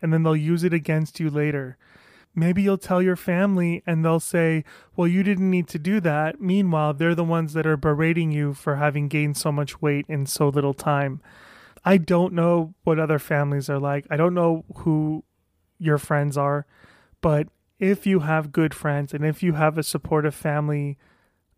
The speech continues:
I would, I personally, it worked for me. Let's put it that way. If you have good friends and you have a supportive family,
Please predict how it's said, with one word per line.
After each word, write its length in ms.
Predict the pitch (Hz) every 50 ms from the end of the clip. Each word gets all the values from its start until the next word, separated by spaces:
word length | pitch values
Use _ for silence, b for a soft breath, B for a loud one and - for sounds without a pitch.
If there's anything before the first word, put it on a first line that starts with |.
| _ _ _
I 160 | - 160 160
would, 300 | 165 160 165 151 151 - _ - -
I 280 | 180 165 185 196 196
personally, 840 | 185 - - - 180 180 165 - 185 185 180 180 180 180 180 180 - _ _
it 100 | - 180
worked 340 | 165 151 165 165 151 - -
for 160 | - - 156
me. 220 | 147 139 131 127 -
Let's 220 | - 165 160 -
put 160 | - - 175 151
it 80 | 147
that 220 | 143 165 156 139 139
way. 220 | 135 127 131 - b b b b b b b b b -
If 220 | 175 156 - -
you 260 | 175 175 196 208 202
have 640 | 170 156 175 175 170 170 165 165 165 160 - _ _ _ -
good 200 | - 175 180 175
friends 520 | - - - 160 143 143 143 139 139 - -
and 180 | 160 143 147 165
you 160 | 180 190 180
have 300 | 165 165 151 151 151 147
a 40 | 147
supportive 500 | - - 156 - - - 156 151 156 147
family, 680 | - - 151 143 143 147 147 160 170 175 185 190 190